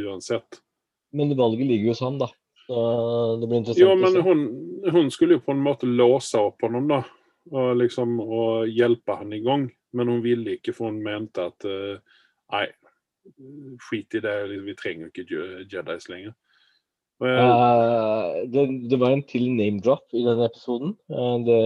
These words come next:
Speaker 2: Ahsoka var egentlig ute etter, og det er en, eh, karakter som heter Thrawn,
Speaker 1: Som
Speaker 2: eh,
Speaker 1: heter?
Speaker 2: som du hørte kanskje navnet. Thrawn. Du hørte kanskje navnet hans på slutten.
Speaker 1: Nei.
Speaker 2: Hvor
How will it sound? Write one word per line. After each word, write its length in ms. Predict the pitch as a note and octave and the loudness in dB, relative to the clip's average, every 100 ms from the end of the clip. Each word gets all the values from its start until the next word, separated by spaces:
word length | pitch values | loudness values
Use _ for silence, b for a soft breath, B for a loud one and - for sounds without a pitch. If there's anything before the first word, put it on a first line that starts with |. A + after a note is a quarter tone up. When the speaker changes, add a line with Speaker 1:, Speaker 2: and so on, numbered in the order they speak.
| A2+ A2 | 4 2
Speaker 2:
Ahsoka 420 | A2 G#2+ G2+ G#2 | -2 -8 -4 -2
var 140 | G#2 G#2 | 0 0
egentlig 300 | G2 - G#2 | -4 -4 -6
ute 140 | - | -6
etter, 180 | - C#3+ | -6 -4
og 200 | C#3+ A2 G2 | -2 -4 0
det 220 | A2 A#2 | 2 2
er 320 | G#2+ G#2+ A2+ | -2 -4 -4
en, 300 | - A2 G#2+ A2 | -2 -4 -4 -6
eh, 480 | A2 G#2+ G2+ G2+ G2+ | -4 -6 -10 -14 -8
karakter 400 | C3 A#2 F3 A#3 | -6 -4 -4 -6
som 140 | - | -8
heter 260 | A#2+ A#2+ B2 - _ | -8 -6 -8 -10 _
Thrawn, 220 | - C#3+ C#4+ _ _ _ _ _ _ - | -4 -4 -4 _ _ _ _ _ _ -2
Speaker 1:
Som 180 | B2+ B2+ | 2 4
Speaker 2:
eh, 80 | |
Speaker 1:
heter? 220 | B2+ B2 B2 | 4 4 2
Speaker 2:
som 100 | B2+ | 2
du 120 | B2+ | 2
hørte 180 | C3 A2+ | 2 0
kanskje 240 | A#2 C3 | -2 0
navnet. 320 | A#2+ G#2+ G#2+ A2+ _ _ _ B2 | 0 0 -4 -6 _ _ _ 2
Thrawn. 280 | A2+ A#2+ A2+ _ _ _ _ - | 2 2 -8 _ _ _ _ -2
Du 40 | |
hørte 220 | B2+ A#2 A#2 | 0 0 -2
kanskje 220 | A2+ A#2 | -2 -2
navnet 160 | F#2+ G#2+ | -2 -2
hans 120 | - | -4
på 100 | A#2+ | -10
slutten. 320 | A2 - B2+ - _ _ _ _ - | -12 -12 -14 -14 _ _ _ _ -8
Speaker 1:
Nei. 140 | B2+ | -6
Speaker 2:
Hvor 260 | G#2 A2 | -2 0